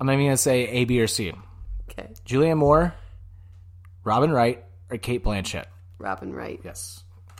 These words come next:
Speaker 1: Why is it always A? <laughs> It's so weird.
Speaker 2: Whew. Which nineteen ninety film tells the story of the rise and fall of a mob associate, Henry Hill, his accomplices, friends, and family from nineteen fifty-five to nineteen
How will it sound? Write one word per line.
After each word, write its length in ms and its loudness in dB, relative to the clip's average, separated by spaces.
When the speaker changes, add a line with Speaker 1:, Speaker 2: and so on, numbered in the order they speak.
Speaker 1:
Why 220 6
is 140 2
it 160 2
always 420 10
A? 640 8
<laughs> 120 -12
It's 200 -8
so 280 0
weird. 460 -4
Speaker 2:
Whew. 260 4
Which 260 2
nineteen 360 2
ninety 340 2
film 480 4
tells 280 0
the 60 -2
story 360 2
of 100 0
the 100 2
rise 280 6
and 100 -4
fall 240 6
of 80 -2
a 80 -2
mob 260 6
associate, 580 -2
Henry 360 0
Hill, 420 -2
his 200 0
accomplices, 800 0
friends, 280 2
and 160 0
family 400 0
from 240 -6
nineteen 480 -4
fifty-five 640 -4
to 140 -8
nineteen 440 -6